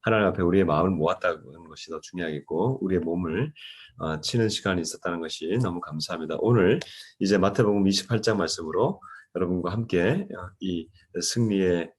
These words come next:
기쁨을 나누고 싶습니다. 예수님께서, 어, 죽으셔서 이제 사흘이 지났습니다. 냄새나고 썩기 시작하는,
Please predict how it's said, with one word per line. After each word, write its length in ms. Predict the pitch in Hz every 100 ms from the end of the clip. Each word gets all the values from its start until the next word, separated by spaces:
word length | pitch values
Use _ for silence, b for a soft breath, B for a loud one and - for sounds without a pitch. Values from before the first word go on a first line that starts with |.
| _ -
기쁨을 340 | 90 95 90
나누고 400 | 85 80 82 80
싶습니다. 760 | 82 - - - 78 113 196 - _ -
예수님께서, 760 | 101 127 107 95 92 113 - _ b b b -
어, 480 | 87 82 82 80 87 _ _
죽으셔서 800 | - 110 107 101 90 85 120 190
이제 420 | 98 90 92 87 82 - _ b b -
사흘이 440 | - 127 139 135
지났습니다. 680 | 104 87 - 82 73 73 73 80 82
냄새나고 840 | 92 98 101 90 80 80 101 135
썩기 340 | 123 123 - 107
시작하는, 640 | - 92 87 76 92